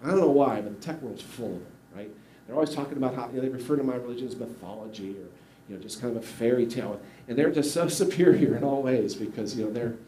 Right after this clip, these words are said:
they're atheists and they've thought things through and they're scientists, you know. And, uh, I,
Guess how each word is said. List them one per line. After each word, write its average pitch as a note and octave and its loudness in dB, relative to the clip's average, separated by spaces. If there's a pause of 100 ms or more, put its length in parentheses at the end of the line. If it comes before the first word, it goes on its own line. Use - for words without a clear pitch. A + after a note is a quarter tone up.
(280)
they're B2 0
atheists C#3+ 6
and G#2 -6
they've G#2+ -4
thought C3+ -6
things C3 -4
through C3 4
and A2+ 0
they're G#2+ -2
scientists, - -4
you F#2+ -4
know. G2 -8 (600)
And, C#3+ 6
uh, C3+ 0 (360)
I, F3+ 4